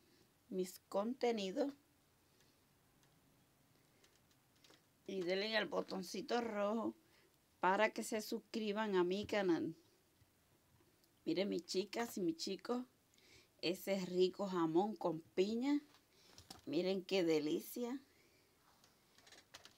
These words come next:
De este plato de aluminio, que ya lo hicimos al horno, nuestro jamón con piña,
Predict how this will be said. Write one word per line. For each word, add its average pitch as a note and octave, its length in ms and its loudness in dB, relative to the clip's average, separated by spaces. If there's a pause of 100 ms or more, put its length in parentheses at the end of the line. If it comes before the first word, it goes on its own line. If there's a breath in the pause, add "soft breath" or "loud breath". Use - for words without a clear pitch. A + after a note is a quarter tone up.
(140)
De G3 200 0
este A3+ 260 -2 (220)
plato G#3 380 2
de F3+ 140 6
aluminio, A3+ 680 4 (1200 soft breath)
que F3+ 220 2
ya F#3+ 180 4
lo G#3+ 80 0
hicimos A3 600 -4
al A3 300 8
horno, A#3 520 4 (240)
nuestro G#3+ 560 -2
jamón G3 380 0
con A#3+ 240 -2
piña, G#3+ 560 2